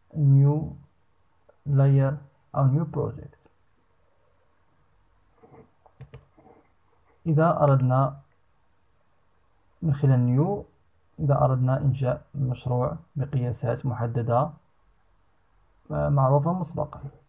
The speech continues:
لكن إذا أردت الحفاظ على، آه، شكل الصورة بالكامل، يمكن أن تقوم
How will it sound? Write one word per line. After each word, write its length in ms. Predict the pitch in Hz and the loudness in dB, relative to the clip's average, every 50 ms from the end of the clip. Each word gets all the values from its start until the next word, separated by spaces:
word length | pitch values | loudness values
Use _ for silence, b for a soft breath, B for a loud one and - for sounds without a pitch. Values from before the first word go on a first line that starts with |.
| - | -6
لكن 400 | 160 175 190 190 - 226 226 220 - | -4 -4 -4 -4 -4 -6 -6 -6 -4
إذا 280 | 143 135 131 127 - 131 | -4 -2 -2 0 0 0
أردت 260 | 127 139 139 139 - | 0 -2 -2 0 2
الحفاظ 600 | 147 156 143 - 135 - 135 135 - 131 127 127 123 | 2 2 2 0 -2 -6 -6 -4 0 0 0 0 0
على، 260 | 117 120 - - - - - - - - - - - - - _ _ - - - - - - - - - - - | -2 -2 -4 -4 -6 -10 -16 -16 -16 -16 -18 -20 -20 -20 -20 _ _ -20 -20 -20 -20 -20 -20 -20 -20 -20 -18 -16
آه، 400 | - 107 104 - - - - - - - - 139 | -14 -12 -12 -12 -12 -12 -14 -16 -18 -18 -14 -10
شكل 360 | 139 - 160 - 143 135 127 | -8 -6 -4 -2 -2 -2 -2
الصورة 680 | 123 123 139 131 - - - 143 147 147 151 170 190 | -2 -4 -6 -10 -8 -4 0 2 4 6 6 4 4
بالكامل، 640 | 196 165 139 - - - 131 123 135 160 190 240 247 - - - - _ _ _ _ _ _ _ _ _ _ _ _ _ _ _ _ _ _ _ _ _ _ _ | 2 0 -4 -6 -4 0 2 2 2 2 2 -2 -6 -10 -14 -20 -20 _ _ _ _ _ _ _ _ _ _ _ _ _ _ _ _ _ _ _ _ _ _ _
يمكن 480 | 170 170 165 143 - 165 165 170 165 - | -4 -2 -2 -2 -2 -2 -2 -2 -2 -2
أن 180 | 143 143 143 139 | -2 -2 -2 -2
تقوم 600 | 143 135 - - 131 131 131 123 127 127 131 | -2 -4 -4 -2 -2 0 0 0 -2 -4 -6